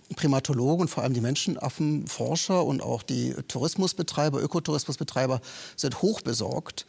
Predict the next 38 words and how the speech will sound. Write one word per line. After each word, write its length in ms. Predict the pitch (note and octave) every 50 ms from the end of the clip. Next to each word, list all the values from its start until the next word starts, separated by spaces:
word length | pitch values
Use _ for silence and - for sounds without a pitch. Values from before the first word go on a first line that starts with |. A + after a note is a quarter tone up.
| - - -
und 160 | - C3 A#2
haben 120 | B2+ C3 C3
inzwischen 400 | B2+ - - D#3 C#3+ - - D3
ihre 180 | D3+ C3 B2+
Betriebe 440 | B2 C3+ - - - D#3+ C#3+ C#3 -
eingestellt 540 | - D3+ G3 G3+ G3+ - - - D3 C3+ -
und 80 | -
die 60 | B2+ B2
Forschung 320 | - - C3 B2+ - C#3+
eingestellt 580 | - C#3 E3+ A#3 G#3 F3+ - - C#3+ C3 C3+ C#3
oder 220 | - B2 B2 A2+
aufs 200 | E2+ B2 - -
Minimum 360 | - D#3 D#3+ E3+ D#3+ D3+ C#3+ C3
reduziert, 640 | - C3+ - C3+ - - - D#3+ F#3+ B3 - - - - - - - - - - -
weil 140 | - C#3+ C#3+
wir 100 | D3 -
eben 180 | - C3 C3 -
Angst 360 | - B2+ C3 C#3 - - -
haben, 200 | D#3 D#3+ E3 D#3
dass 160 | C#3+ C3 -
wir 60 | C#3+
diesen 280 | C3 C#3+ D3+ E3 F#3 G3
Erreger 440 | D3+ D3 C3 C#3 C#3 C3+ - - -
auch 80 | C3
zu 120 | - - C3
den 180 | C#3 B2+ A#2+ -
Tieren, 400 | - F3+ F#3 F3+ D#3+ C#3+ C3+ C3 - - - - - - - - - - -
äh, 260 | - C#3+ B2+ A#2 A#2
bringen, 520 | A2+ - - A#2+ A2+ B2+ D3 E3 G3 G3 -
die 380 | - C#3 C3+ C#3+ C#3+ C#3 C3+ C3+ - -
keine 240 | - C#3 C#3 D#3+ D3
Intensivmedizin 1080 | D#3 - C#3+ C3+ B2+ B2 G#3 G3+ - F#3 F3 E3+ F3+ - - - F#3+ F#3+ G3 F3+ D#3+
haben, 380 | F3+ F3+ F3+ F3+ E3 D#3 D3+
die 160 | C3+ C3+ C3 A#2
wir 140 | B2 A#2
nicht 420 | A#2+ D3 C#3+ - - - - - B2
behandeln 460 | - - A2 C#3 F#3 G3+ G3+ G3+ F3+
können. 360 | - - E3+ F3 F3 F3+ F3